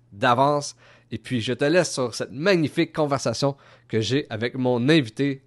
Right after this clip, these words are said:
de cette semaine. Puis y a-tu des gens que tu t'inspires ? Tu sais, y a-tu des, du monde que t'écoutes, exemple, sur TikTok ? Y a-tu du monde que tu checks sur YouTube ? Tu fais comme, «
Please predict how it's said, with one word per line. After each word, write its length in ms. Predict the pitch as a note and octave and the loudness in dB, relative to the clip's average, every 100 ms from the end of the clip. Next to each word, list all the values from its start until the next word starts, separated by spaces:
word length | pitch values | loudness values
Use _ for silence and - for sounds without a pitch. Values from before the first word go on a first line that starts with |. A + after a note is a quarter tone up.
| _ | _
de 140 | G#2+ | -4
cette 220 | B2 A2+ - | -4 -4 -8
semaine. 180 | F2 - _ _ - - - - | -16 -18 _ _ 0 0 0 -10
Puis 120 | A#2+ | -8
y 20 | |
a-tu 220 | A#2 - | -8 -8
des 160 | D#3 B2+ | -6 -4
gens 200 | G#2+ D#3 | -4 -6
que 60 | D3+ | -6
tu 160 | - | -12
t'inspires ? 640 | B2+ A#2+ G#2+ - D3+ F3 B2 | -8 -8 -10 -12 -14 -14 -14
Tu 60 | |
sais, 100 | C#3+ | -10
y 40 | C3 | -8
a-tu 180 | A2+ D#3+ | -10 -10
des, 160 | C#3+ | -10
du 140 | A#2+ B2+ | -10 -10
monde 160 | D3+ | -10
que 80 | D3 | -10
t'écoutes, 320 | A2+ - C3+ | -16 -12 -10
exemple, 280 | C3+ C3 C3 | -10 -12 -14
sur 160 | C3 G#2+ | -14 -16
TikTok ? 520 | A#2+ _ C3+ C#3+ C3+ | -18 _ -8 -8 -8
Y 200 | G#2 A2 | -8 -8
a-tu 180 | G#2+ B2+ | -10 -14
du 80 | B2+ | -12
monde 180 | C3+ | -12
que 80 | C3 | -12
tu 220 | B2 - | -18 -18
checks 180 | - B2 | -14 -14
sur 140 | - A2+ | -6 -8
YouTube ? 220 | G#2 G#2+ | -6 -12
Tu 60 | |
fais 120 | - A2+ | -10 -8
comme, « 180 | A2+ | -8